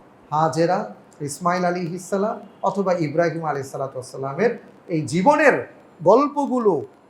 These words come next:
জীবনের ঘটনাগুলোই আমরা প্রতীকীভাবে সেটা পালন করে সেই শিক্ষা লাভ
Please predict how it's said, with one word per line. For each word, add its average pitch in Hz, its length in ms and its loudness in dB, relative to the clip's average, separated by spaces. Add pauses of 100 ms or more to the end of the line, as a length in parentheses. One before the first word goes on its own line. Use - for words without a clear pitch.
জীবনের 208 520 0
ঘটনাগুলোই 226 800 2 (260)
আমরা 156 520 0 (240)
প্রতীকীভাবে 233 640 2
সেটা 160 240 -4
পালন 180 400 0
করে 151 180 -6
সেই 143 160 -8
শিক্ষা - 360 -10
লাভ 104 160 -6